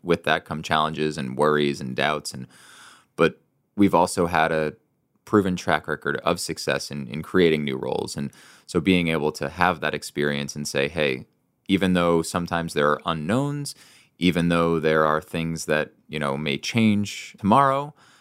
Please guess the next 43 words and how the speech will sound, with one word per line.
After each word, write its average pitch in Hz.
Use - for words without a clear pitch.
uh, 76
we 107
know 98
that 85
overall 87
this 82
can 87
be 95
and 80
will 78
be 78
successful -
based 95
on 80
it -
happening 71
before." 69
And 73
so 82
being 90
able 90
to 87
instill 85
that -
confidence 69
as 67
well 76
is, 69
is 80
another 107
thing, -
right? -
And 76
so 76
being 82
able 80
to 80
instill 78
that 71
confidence 76
in 78
that 71
employee 78